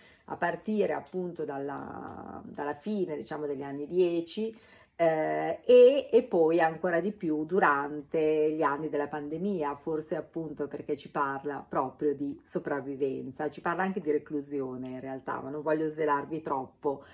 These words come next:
appunto sulla trama. Eh, un romanzo profondo, un romanzo che ci porta al cuore di quello che è l'ispirazione comunque di Ogawa Yoko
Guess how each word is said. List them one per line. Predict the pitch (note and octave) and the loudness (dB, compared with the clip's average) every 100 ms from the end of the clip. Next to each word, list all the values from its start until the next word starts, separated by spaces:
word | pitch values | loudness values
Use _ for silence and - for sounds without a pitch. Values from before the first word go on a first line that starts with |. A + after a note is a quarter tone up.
| - - | -20 -6
appunto | - - E3 D3+ | -4 -2 -6 -4
sulla | C#3+ D#3 C#3 | -4 -2 -2
trama. | - C#3 - - - - _ - - _ - | -2 -6 -6 -10 -14 -16 _ -20 -20 _ -2
Eh, | F#3+ F#3+ F#3+ | 2 4 4
un | - | 6
romanzo | A#3+ C4 D4+ C4+ | 6 6 4 4
profondo, | - F3+ - G#3 G3+ G#3+ A3 B3 C4+ | 0 -2 2 2 2 0 0 2 4
un | A3 | 4
romanzo | F3 F#3+ G#3+ G3+ | 4 2 2 -2
che | E3+ | -4
ci | - | -2
porta | G3 F#3 F3+ | 4 4 4
al | E3+ F3 | 0 2
cuore | A#3+ A#3+ F#3+ D#3 D3 | 4 6 4 4 0
di | D3 | 0
quello | - G3 G3+ E3+ | -2 0 0 0
che | F3+ | -2
è | F3 F3 | -2 -2
l'ispirazione | E3+ - F3+ E3+ E3+ - C#4+ C4+ E3+ C#3+ C3+ | -4 -2 0 0 -2 -4 0 2 2 0 -4
comunque | D#3 D#3+ D#3+ | -8 -6 -2
di | D3+ | 0
Ogawa | D3 D3 D3+ | 0 0 0
Yoko | D#3 D3+ C#3+ C#3 G#3 A3 | 2 2 2 0 -2 -2